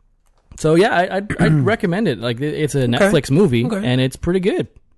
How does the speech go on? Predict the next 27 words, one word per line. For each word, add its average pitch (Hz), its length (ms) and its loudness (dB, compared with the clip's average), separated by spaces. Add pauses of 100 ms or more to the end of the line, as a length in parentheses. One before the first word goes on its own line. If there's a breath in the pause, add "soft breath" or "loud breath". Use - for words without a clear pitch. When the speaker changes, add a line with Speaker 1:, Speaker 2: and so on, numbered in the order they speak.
(220)
Speaker 1:
So 131 260 0
Speaker 2:
Um, 120 280 -2 (760)
Speaker 1:
check - 320 -6
that 175 200 0
out. 196 280 0 (380 loud breath)
Speaker 2:
I, 175 320 0
I, 151 280 2
I - 40 4
mean, 156 240 2
should 147 160 -2
we 151 100 2
talk 143 300 0
about? 135 160 0
I 127 40 4
watched 139 260 2
Ghostbusters 135 520 2
one 131 200 0
and 110 140 0
two. 127 440 2
Should - 560 -8
we? 135 100 2
I 123 60 2
guess 123 160 0
we 135 100 0
can 127 120 0
discuss 117 420 0
that. 110 360 0